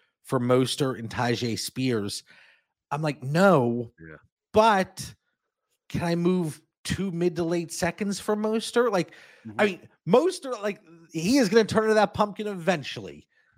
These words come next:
Speaker 1: and we're just waiting for that hammer to drop. But until then,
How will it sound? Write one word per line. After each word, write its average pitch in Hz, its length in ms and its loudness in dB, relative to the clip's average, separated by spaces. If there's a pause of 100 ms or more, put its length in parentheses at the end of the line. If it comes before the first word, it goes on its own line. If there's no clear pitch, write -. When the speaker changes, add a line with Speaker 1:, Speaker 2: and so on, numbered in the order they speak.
Speaker 1:
and 151 120 4
we're 156 100 6
just 220 220 2
waiting 190 460 2
for 196 140 -2
that 180 280 2
hammer 165 300 2
to 147 80 4
drop. 113 540 0 (320)
But 156 100 0
until 170 480 -2
then, 123 460 -6